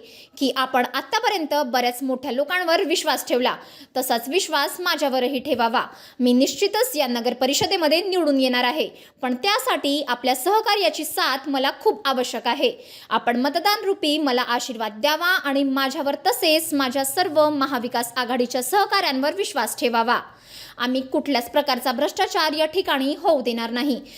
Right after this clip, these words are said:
माझ्या कुटुंबातला कोणीही व्यक्ती ठेकेदार होणार नाही, याची मी दक्षता घेईन. एवढीच मी आपल्यासमोर आज नम्र विनंती आणि आवाहन करतो. जय हिंद, जय महाराष्ट्र, असे दत्ता काका यांनी माध्यमांसमोर म्हणाले.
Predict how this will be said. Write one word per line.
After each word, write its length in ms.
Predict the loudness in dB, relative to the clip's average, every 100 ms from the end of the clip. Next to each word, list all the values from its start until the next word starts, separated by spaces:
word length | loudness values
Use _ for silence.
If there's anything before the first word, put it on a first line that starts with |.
| -20 -2
माझ्या 240 | 0 2 2
कुटुंबातला 720 | 2 2 2 0 0 0 0
कोणीही 420 | 2 2 2 2
व्यक्ती 440 | 0 -2 0 0
ठेकेदार 500 | 2 0 2 2 0
होणार 300 | 0 0 0
नाही, 320 | -2 -2 -4 -6 -16 -8 -2
याची 300 | -2 0 0
मी 160 | 0
दक्षता 480 | 0 -2 -2 -4 -4
घेईन. 260 | -2 -2 -4 -16 -16 0
एवढीच 480 | 2 4 2 0 -2
मी 100 | 0
आपल्यासमोर 600 | 0 2 0 0 0 2 2
आज 220 | 0 -2 -4
नम्र 280 | -4 0 0
विनंती 480 | 2 0 0 -2 -2
आणि 360 | 2 2 2 0
आवाहन 460 | 2 2 0 0
करतो. 460 | -2 0 0 -2 -6 -16 -8 0
जय 200 | 2 2
हिंद, 580 | 0 0 0 -8 -6
जय 200 | 2 2
महाराष्ट्र, 680 | 4 2 2 0 -2 -6 -10 -12 -12 -20 -20 -4
असे 260 | 2 4 4
दत्ता 420 | 2 0 0 0
काका 340 | 2 0 0
यांनी 360 | 0 2 2 0
माध्यमांसमोर 800 | 0 -2 -2 -4 -4 -2 0 0
म्हणाले. 400 | 2 0 0